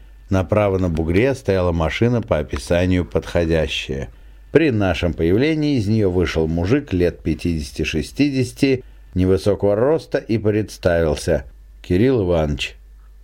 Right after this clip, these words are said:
а вы от Егора Петровича? Давайте подъедем до края села, а там придётся полкилометра до Весовой пешком, там не проедете». Словно тяжёлое зимнее небо над друзьями нависла угроза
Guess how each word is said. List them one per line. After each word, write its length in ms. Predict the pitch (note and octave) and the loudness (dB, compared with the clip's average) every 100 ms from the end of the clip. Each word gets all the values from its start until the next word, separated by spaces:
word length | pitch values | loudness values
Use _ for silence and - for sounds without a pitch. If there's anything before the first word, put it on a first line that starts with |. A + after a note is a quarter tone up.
| - | -4
а 180 | C#2+ | 0
вы 180 | F2 A#2 | 2 2
от 120 | G#2 | 2
Егора 280 | A2 A2 A2+ | 0 2 2
Петровича? 640 | G2 A2 A2+ A2+ - C#2+ A#1+ - - - - - | 0 0 2 0 -2 -8 -8 -16 -20 -20 -20 -2
Давайте 340 | F2 A#2 A2+ - | 2 2 2 0
подъедем 540 | G2 F#2 G2 E2 D#2+ | 0 2 2 2 0
до 120 | E2+ | 0
края 280 | E2 F#2 D#2+ | 2 2 0
села, 460 | D2+ E2+ D#2 C2+ - - - - - | 0 2 2 0 -4 -18 -20 -20 -2
а 140 | F2+ | -2
там 280 | F2+ B2+ G#2 | 2 2 2
придётся 420 | F2+ G2 G#2+ - | -2 0 0 0
полкилометра 760 | G2+ G2+ - G#2+ A2+ F#2+ F#2+ F#2 | 0 0 2 2 2 2 2 4
до 120 | F2 | 4
Весовой 460 | F#2+ E2+ G2+ G#2 F#2+ | 2 2 2 4 2
пешком, 600 | G2+ F2+ - E2+ D#2+ D2 | 0 -4 0 2 2 0
там 220 | E2 D#2+ | 0 0
не 80 | E2 | 0
проедете». 680 | D#2 E2 D#2+ C2 B1+ A#1+ A1+ - - - - - - - - - - - - - - - | 0 2 2 -2 -6 -8 -8 -16 -20 -20 -20 -20 -20 -20 -20 -20 -20 -20 -20 -20 -20 -20
Словно 720 | - - F2 G2+ F#2+ F2 E2+ | -14 -4 2 2 2 0 -2
тяжёлое 960 | - E2+ E2 D#2 G#2+ D#3+ D#3+ D#3 D3 | -2 0 0 2 2 2 2 2 2
зимнее 600 | C3 - F2 F2 E2+ E2 D#2 | 0 0 0 2 2 2 2
небо 460 | D2+ D2+ D2 C#2+ | 0 0 2 0
над 240 | C#2 D2 C2 | 0 -2 -2
друзьями 680 | C#2 C#2+ C#2 D#2+ G#2 A#2 | -4 -4 0 2 2 2
нависла 540 | A2 G#2+ G#2+ G#2 - G2+ | 0 0 0 0 0 0
угроза 720 | G2+ E2+ F#2 G2+ F#2 F#2+ | 0 2 2 4 4 2